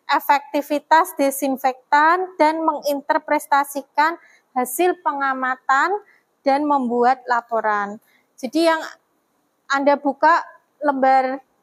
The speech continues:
kegiatan mahasiswanya atau lembar soalnya Anda buka. Jadi agar lebih memahami materi tentang angka koefisien fenol, lakukanlah sesuai petunjuk.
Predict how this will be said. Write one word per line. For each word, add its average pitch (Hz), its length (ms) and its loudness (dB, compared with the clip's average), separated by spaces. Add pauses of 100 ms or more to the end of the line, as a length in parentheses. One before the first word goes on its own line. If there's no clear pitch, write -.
kegiatan 262 560 0
mahasiswanya 262 720 -2
atau 262 480 0
lembar 247 240 -2
soalnya 262 400 -2
Anda 277 160 -2
buka. - 320 -4 (4000)
Jadi 269 240 2
agar 320 400 4
lebih 339 400 4
memahami 330 720 2
materi 339 800 2
tentang 302 480 0 (160)
angka 359 320 2
koefisien 294 720 -2
fenol, 247 640 0 (880)
lakukanlah 320 720 2
sesuai 311 560 -2
petunjuk. 269 640 -2